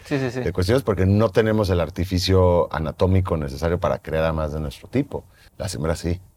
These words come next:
Speaker 2: Lo que pasa es que en muchas especies de animales, bueno, pues se requiere que haya una cruza entre gametos, ¿no? Espermatozoides y óvulo, para que se dé adelante la procreación. Pero hay muchas especies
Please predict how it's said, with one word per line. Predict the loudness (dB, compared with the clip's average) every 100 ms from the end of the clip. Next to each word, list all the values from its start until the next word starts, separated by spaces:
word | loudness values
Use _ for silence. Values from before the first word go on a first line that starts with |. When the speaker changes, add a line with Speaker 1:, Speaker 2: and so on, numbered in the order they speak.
| _ -20 _
Speaker 2:
Lo | -8
que | -4
pasa | 0 2
es | 0
que | 0
en | 2
muchas | 4 4 2 0 -2
especies | 2 2
de | 4
animales, | 2 2 0 0
bueno, | -2 -2
pues | -6
se | -6
requiere | -4 2 2 2
que | 0
haya | -2 0
una | -2 -6
cruza | -4 -4 0
entre | -2 -2 -4 -6 -10 _ _ -2
gametos, | 2 2 0 2 0 2
¿no? | -2 -2
Espermatozoides | -4 -6 -6 -8 -4 0 0 0
y |
óvulo, | 0 2 2 0 -4 -20 -20 _
para | -2 -2 -2
que | -6
se | 0 4
dé | 4
adelante | 4 2 -2 0 0 0 -4 -12
la | -8 -8 -8 -10
procreación. | -12 -8 -6 -6 -8 -12 _ _
Pero | 2 4
hay | 6
muchas | 4 2 0
especies | 2 4 4 2 0 -2 -16